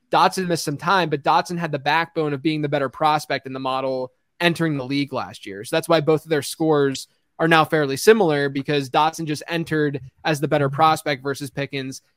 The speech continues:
and then Pickens sort of caught up based on staying healthy and, and all that. And I've, I, I've also heard the arguments, and, and I don't necessarily fully disagree with this at all, but, uh, you know, I've heard the arguments that, you know, players who were full-time players,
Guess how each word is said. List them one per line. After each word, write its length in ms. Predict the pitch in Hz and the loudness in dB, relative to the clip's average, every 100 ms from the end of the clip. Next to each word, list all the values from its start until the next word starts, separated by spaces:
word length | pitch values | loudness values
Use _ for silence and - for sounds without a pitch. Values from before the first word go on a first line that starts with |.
| - | -2
and 100 | 170 | -2
then 80 | |
Pickens 320 | 151 170 165 147 | 0 -2 -2 -2
sort 160 | 160 | -2
of 60 | 143 | -2
caught 300 | - 165 151 | 2 2 2
up 280 | 151 143 _ _ _ | 0 0 _ _ _
based 240 | 170 165 165 | 0 0 0
on 100 | 160 | -4
staying 300 | - 156 147 | -2 -4 -2
healthy 600 | 151 151 143 139 135 127 _ _ - | 0 0 -2 -4 -4 -8 _ _ -12
and, 100 | - | -8
and 200 | 170 160 | -2 0
all 120 | 151 | 2
that. 260 | 147 135 | 2 0
And 60 | 208 | -2
I've, 260 | 277 311 269 _ _ - | -2 -2 -4 _ _ -2
I, 160 | 220 | 2
I've 80 | 233 | 6
also 480 | 277 294 269 226 185 | 6 8 8 8 6
heard 260 | - 214 208 | 2 4 6
the 120 | 196 | 4
arguments, 520 | 170 180 180 170 160 | 4 4 2 0 -2
and, 120 | 202 226 | -8 -6
and 140 | 233 | 0
I 80 | 240 | 2
don't 220 | 285 254 | 4 2
necessarily 520 | 202 185 170 196 190 147 | 0 -4 -2 0 0 0
fully 320 | - 151 165 | -2 -2 0
disagree 380 | 170 170 175 175 | -2 0 2 2
with 80 | |
this 160 | 165 151 | 2 -4
at 80 | 131 | -2
all, 200 | 147 170 | 0 2
but, 220 | 151 135 _ _ _ | 0 -4 _ _ _
uh, 220 | - 170 156 | 0 0 2
you 100 | 196 | 2
know, 60 | |
I've 80 | 185 | 2
heard 160 | 214 233 | 2 4
the 80 | |
arguments 440 | 185 185 175 156 143 | 4 4 2 -2 -2
that, 280 | 151 143 - _ _ _ _ _ _ _ _ - | -2 -2 -6 _ _ _ _ _ _ _ _ -2
you 80 | 180 | 0
know, 80 | |
players 380 | 151 175 202 202 | 0 4 6 6
who 120 | 202 | 4
were 100 | 185 | 0
full-time 600 | 156 185 170 156 165 160 | 0 0 0 0 -2 -4
players, 640 | 143 151 156 139 127 117 | -2 0 0 0 -4 -10